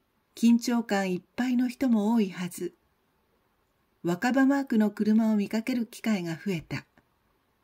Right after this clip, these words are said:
運転もそうだが、新生活に慣れるまでは時間がかかる。些細な発見で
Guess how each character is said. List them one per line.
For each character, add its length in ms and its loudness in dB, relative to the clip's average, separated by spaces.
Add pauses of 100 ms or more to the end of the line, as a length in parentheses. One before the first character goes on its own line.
(800)
運 160 6
転 260 2
も 180 4
そ 200 -4
う 80 -2
だ 140 -4
が、 260 -6 (480)
新 260 4
生 220 0
活 260 -2
に 160 0
慣 140 -2
れ 100 0
る 80 2
ま 140 4
で 120 -2
は 140 0
時 200 -4
間 280 2
が 140 -2
か 160 -8
か 160 -6
る。 180 -4 (1300)
些 180 -4
細 240 2
な 100 4
発 280 -2
見 200 2
で 260 -2